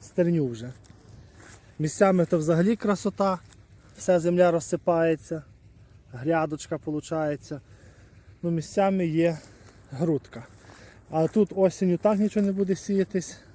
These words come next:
це воно вже так буде на зиму. Якщо падалиця проросте, якщо буде якась зелень, то культиватором на зиму пройду.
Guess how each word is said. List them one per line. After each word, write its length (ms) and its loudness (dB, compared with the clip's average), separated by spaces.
це 140 2
воно 260 4
вже 140 2
так 240 0
буде 220 2
на 140 0
зиму. 400 4
Якщо 480 4
падалиця 520 4
проросте, 540 4
якщо 300 2
буде 240 4
якась 300 4
зелень, 360 6
то 120 -4
культиватором 760 0
на 100 0
зиму 280 2
пройду. 480 2